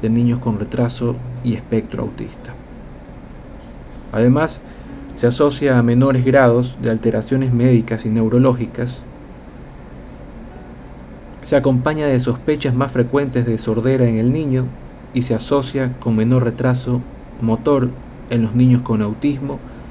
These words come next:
que en el que tienen retraso y rasgos autistas. Es de gran interés preguntarse el porqué de esta presentación tan peculiar del trastorno y además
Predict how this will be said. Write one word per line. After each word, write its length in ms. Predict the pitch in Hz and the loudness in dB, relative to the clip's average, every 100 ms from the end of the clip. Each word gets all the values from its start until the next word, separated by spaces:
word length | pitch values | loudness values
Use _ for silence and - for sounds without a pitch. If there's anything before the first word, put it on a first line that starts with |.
| - | -4
que 60 | 113 | 2
en 60 | |
el 140 | 117 113 | 2 2
que 100 | 110 | 2
tienen 320 | 123 123 113 | 6 6 6
retraso 420 | 110 - 117 - | 2 0 -4 -2
y 60 | 117 | -4
rasgos 380 | 104 98 98 | -4 -4 -6
autistas. 680 | 113 101 123 113 - - - - - - - - - - - - - - - - 127 - | -6 -4 -4 -4 -8 -12 -12 -14 -14 -12 -12 -10 -8 -8 -8 -8 -10 -14 -16 -14 -12 -6
Es 80 | 120 | 2
de 100 | 123 | 6
gran 240 | 127 151 | 6 6
interés 440 | 160 156 151 147 127 | 2 2 4 4 4
preguntarse 800 | 127 120 120 120 120 104 - 120 - - | 2 4 4 4 2 2 -6 -8 -10 -8
el 160 | 123 117 | -2 0
porqué 400 | 127 123 120 156 | 2 0 2 2
de 160 | 143 131 | 4 2
esta 260 | 127 131 | 0 -2
presentación 640 | 123 120 113 113 113 131 127 | -2 -2 -2 -2 -2 0 0
tan 180 | 143 | 0
peculiar 680 | 127 147 - 123 120 123 123 123 - | -2 -6 2 2 6 6 4 0 -4
del 200 | 131 131 | 0 0
trastorno 640 | 123 - - 107 101 113 123 127 - - - - - | 0 -4 -4 -4 -4 -6 -6 -10 -14 -16 -16 -16 -10
y 80 | 110 | 2
además 540 | 113 113 143 160 - | 4 4 2 0 -8